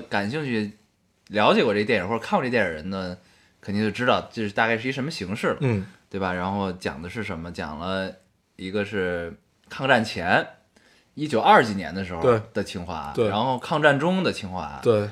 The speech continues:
Speaker 1: 呃，再讲了一个
Speaker 2: 建国后。
Speaker 1: 建国后的清华，
Speaker 2: 嗯。
Speaker 1: 然后又讲了一个现代。
Speaker 2: 对，
Speaker 1: 现代，
Speaker 2: 今天的清华。
Speaker 1: 现-，今天的没讲清华，对吧？没讲清华这件事儿，张震不，
Speaker 2: 嗯。
Speaker 1: 没说他是哪儿的。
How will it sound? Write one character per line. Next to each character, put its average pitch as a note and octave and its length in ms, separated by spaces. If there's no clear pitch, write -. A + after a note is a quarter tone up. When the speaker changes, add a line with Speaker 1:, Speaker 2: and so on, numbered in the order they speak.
Speaker 1:
呃， F#2 840
再 A#2 220
讲 F2 300
了 F2+ 80
一 F#2+ 120
个 G#2 240
Speaker 2:
建 D3 140
国 C#3+ 120
后。 C#3 40
Speaker 1:
建 - 20
国 D3 160
后 F3 200
的 F#2+ 60
清 F2+ 200
华， E2+ 120
Speaker 2:
嗯。 G#2 300
Speaker 1:
然 F#2+ 80
后 A2 80
又 A2 60
讲 G2 180
了 E2 80
一 F2 40
个 G2 80
现 A2+ 240
代。 F2 260
Speaker 2:
对， A2 220
Speaker 1:
现 E3 160
代， E3 160
Speaker 2:
今 C#3 100
天 A#2 40
的 G#2 80
清 G#2+ 200
华。 - 120
Speaker 1:
现-， - 20
今 A3 160
天 A#3 180
的 G3 80
没 C#3+ 180
讲 F#2+ 220
清 A3 220
华， A2+ 440
对 A#2 100
吧？ G#2 140
没 D3+ 180
讲 B2 160
清 F3 160
华 E3+ 120
这 F3 60
件 F3+ 140
事 F#3 140
儿， - 260
张 F3+ 160
震 C#3 180
不， G2 180
Speaker 2:
嗯。 C3 140
Speaker 1:
没 A#2 160
说 F#3+ 240
他 C#3 180
是 A2 200
哪 F2 100
儿 - 120
的。 C#2+ 160